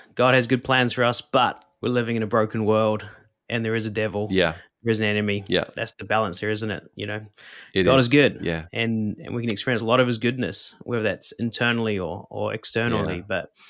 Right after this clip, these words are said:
Speaker 1: yeah, there's gonna be challenges. And, and I think you're
Speaker 2: Yeah.
Speaker 1: right. I think we need to prepare this next generation. You know, it's not gonna be an easy, easy journey in these next decades from a lot of signs pointing in the world. It's gonna be some tough,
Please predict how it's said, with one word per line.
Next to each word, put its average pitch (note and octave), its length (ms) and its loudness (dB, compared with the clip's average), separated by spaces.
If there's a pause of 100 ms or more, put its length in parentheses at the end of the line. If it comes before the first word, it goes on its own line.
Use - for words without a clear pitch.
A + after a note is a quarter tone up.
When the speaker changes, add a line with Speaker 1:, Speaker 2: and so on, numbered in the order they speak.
(640)
Speaker 1:
yeah, G#2+ 280 2
there's G2+ 180 -4
gonna G#2+ 160 -2
be G2+ 80 -2
challenges. G2+ 600 -4
And, G2 300 -8 (280)
and A2 100 -10
I A2+ 80 -10
think - 220 -8
you're F2+ 100 2
Speaker 2:
Yeah. G#2+ 60 2
Speaker 1:
right. B2 220 2
I G2+ 60 -4
think F#2+ 180 -8
we G2 80 -6
need A2 100 -2
to G#2 60 -6
prepare G#2+ 600 -2 (720)
this - 180 -4
next A#2+ 220 2
generation. A2+ 480 4
You G2 80 0
know, G2 60 2
it's A2 120 0
not A#2+ 180 0
gonna A2 140 2
be A#2 180 2
an A2 80 2
easy, A2 440 0 (320)
easy A#2+ 240 0
journey B2 500 2
in A2+ 100 -8
these G#2+ 160 -4
next G2+ 220 -4
decades G#2 720 -2
from G#2+ 420 -2 (640)
a - 60 -10
lot A2+ 140 2
of A2+ 60 -2
signs A#2+ 320 2
pointing A#2+ 260 0
in A2 60 2
the G#2+ 80 2
world. B2 240 6
It's F2+ 100 0
gonna A2 200 -4
be G#2+ 80 -4
some G#2 200 -6
tough, - 240 -4